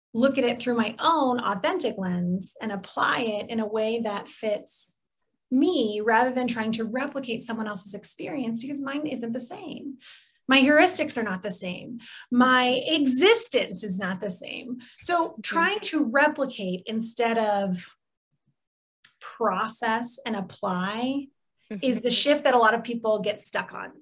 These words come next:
Speaker 1: is they're just trying to replicate the success of other people. And so what I've seen with, with clients in big teams, small teams, individual coaching
Speaker 2: Mm-hmm.
Speaker 1: clients, doesn't matter. I see folks who are stuck in replication instead of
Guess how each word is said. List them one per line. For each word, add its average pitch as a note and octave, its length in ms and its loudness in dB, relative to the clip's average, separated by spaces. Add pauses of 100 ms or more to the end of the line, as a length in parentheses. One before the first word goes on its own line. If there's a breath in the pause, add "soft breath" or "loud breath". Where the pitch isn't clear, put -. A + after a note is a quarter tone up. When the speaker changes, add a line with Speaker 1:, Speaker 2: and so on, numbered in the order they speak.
Speaker 1:
is G#3 360 -4
they're A3 160 2
just D4+ 320 0
trying D4 160 2
to B3+ 40 2
replicate A#3+ 380 2
the A#3 60 -2
success G#3 280 -4
of F#3+ 60 -2
other G3 140 0
people. - 400 -10 (320 loud breath)
And A#3 120 2
so B3+ 120 4
what C#4 100 8
I've D#4 160 6
seen C#4 460 2
with, A3+ 320 2 (200)
with A3+ 320 -2 (120)
clients A#3 580 0
in G#3 320 -4
big B3+ 200 0
teams, B3 300 2
small A#3+ 220 4
teams, A#3+ 240 0
individual A#3 580 0 (220)
coaching D4+ 280 0
Speaker 2:
Mm-hmm. A3+ 100 0
Speaker 1:
clients, G3+ 220 -8
doesn't C#4 180 -4
matter. F#3+ 420 0 (480 soft breath)
I A#3 60 -6
see D#4+ 320 0
folks C#4 320 4
who B3 80 2
are A3 80 2
stuck A#3+ 500 0 (160)
in A#3 200 0
replication A3 880 -2
instead A3 680 0
of G3 540 -2